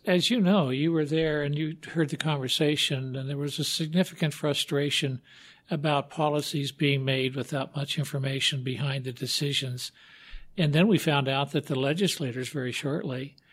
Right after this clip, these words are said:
were also as frustrated because they didn't have the information which they could, in essence, make some of the question, they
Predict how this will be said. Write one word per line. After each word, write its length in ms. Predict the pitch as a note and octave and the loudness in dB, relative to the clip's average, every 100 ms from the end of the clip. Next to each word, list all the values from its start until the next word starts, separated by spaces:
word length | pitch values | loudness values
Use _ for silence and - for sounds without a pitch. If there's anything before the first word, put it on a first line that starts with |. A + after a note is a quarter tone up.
| - _ | -20 _
were 140 | E3 | 2
also 340 | D3+ G#3 - C#3+ | 4 2 2 0
as 80 | |
frustrated 720 | C3 D3 C3+ - C#3 B2+ D3 | 0 -2 -2 -2 -2 0 -2
because 420 | C#3 C#3 D3+ C#3 - | -2 -4 -2 -2 0
they 140 | D3+ | 0
didn't 240 | E3 D#3 | 2 2
have 300 | C3+ C3 C3 | 0 -2 -2
the 120 | B2 B2+ | -4 -8
information 680 | B2+ B2+ B2 B2+ - C#3+ B2+ | -6 -6 -4 -4 -4 -4 -4
which 260 | C3+ - | -4 -2
they 160 | D3+ D#3+ | 2 2
could, 180 | - C3+ | 0 -6
in 160 | C3 | -4
essence, 480 | C3 C3 - C3+ - | -6 -6 -4 -4 -2
make 240 | D3+ D3 | 0 0
some 220 | - D#3+ C#3+ | 0 0 0
of 80 | |
the 80 | C3+ | -2
question, 600 | C3+ - C#3+ - D3 C#3 - | -4 -2 0 0 0 2 2
they 260 | D3+ D3+ | 2 -4